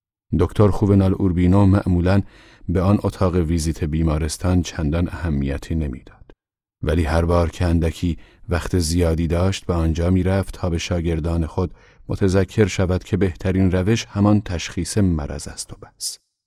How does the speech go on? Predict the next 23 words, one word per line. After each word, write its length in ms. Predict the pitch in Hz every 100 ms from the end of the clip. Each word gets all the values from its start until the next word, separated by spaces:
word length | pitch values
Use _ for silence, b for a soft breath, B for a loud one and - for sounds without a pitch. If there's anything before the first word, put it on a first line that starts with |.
| _ _ _ _ _ _ _ 95
آنچنان 500 | 85 - 87 95 90
بود 240 | 98 87 -
که 100 | 92
ترتیبی 560 | - 87 - 95 90
داد 300 | 85 87 85 b b b b
تا 120 | - 85
در 180 | 82
معاینهٔ 640 | 80 80 80 80 82 90 80
آن 180 | 82
دختر 460 | 78 76 - 80 73
دورگه 440 | 71 73 71 73
حضور 480 | 82 - 82 76 69
داشته 360 | - - - -
باشد. 440 | 123 - - - _ _ b b b b b
ترتیبی 500 | - 90 82 107 104
داد 220 | 98 101 95
تا 200 | - 92
مریدان 520 | 90 87 85 85 82
او 280 | - 98 98 B B B
متوجهٔ 560 | 92 - 104 104 127 127
تغییر 500 | - 92 85 85 82
حالتش 600 | 78 76 78 - 85 -
نشوند. 640 | 76 - - - _ -